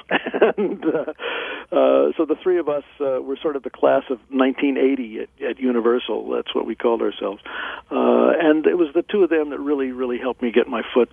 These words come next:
uh, in the door, and Steve convinced me that if I could write, I could, uh, control my destiny a little more than just trying to jump in and, and be a director. Because, you know, Jonathan, when you're an actor, you can do bit parts and work your way up. But when you're a writer, you can write on spec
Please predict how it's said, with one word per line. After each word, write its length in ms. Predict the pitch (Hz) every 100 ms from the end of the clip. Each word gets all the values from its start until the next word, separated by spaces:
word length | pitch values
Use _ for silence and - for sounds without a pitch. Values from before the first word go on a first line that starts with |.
| -
uh, 180 | 117 113
in 180 | 131 120
the 80 |
door, 340 | 110 117 113 120
and 160 | 113 -
Steve 220 | 127 123 - -
convinced 380 | - 113 117 117
me 80 | 120
that 100 | 113
if 140 | 107
I 80 | 117
could 160 | - 107
write, 400 | 110 131 131 127 - - - -
I 140 | 127
could, 260 | 120 123 107 69
uh, 40 | -
control 300 | - - 135
my 140 | 120 113
destiny 420 | 123 120 131 123
a 60 | 120
little 180 | 120
more 220 | 117 117 113
than 120 | 110
just 180 | 107 -
trying 240 | 123 120
to 200 | 117 113
jump 280 | - 123 120
in 120 | 123
and, 220 | 117 110 120
and 180 | 120
be 100 | 113
a 40 | 113
director. 560 | 113 113 131 - 104 - - - - -
Because, 240 | 139 151
you 100 | 170
know, 100 | 170
Jonathan, 420 | 160 156 151 151
when 120 | 143
you're 120 | 147 135
an 60 |
actor, 340 | 139 185 - 147
you 120 | 127
can 120 | 135
do 120 | 131
bit 260 | 117 143 -
parts 300 | - 147 -
and 80 | 127
work 200 | 113 -
your 100 | 117
way 180 | 113 131
up. 200 | 147 120
But 160 | - -
when 100 | 123
you're 160 | 113
a 40 | 113
writer, 320 | 127 135 156
you 140 | 143
can 120 | 117 117
write 200 | 117 117
on 160 | 107 -
spec 340 | - 123 123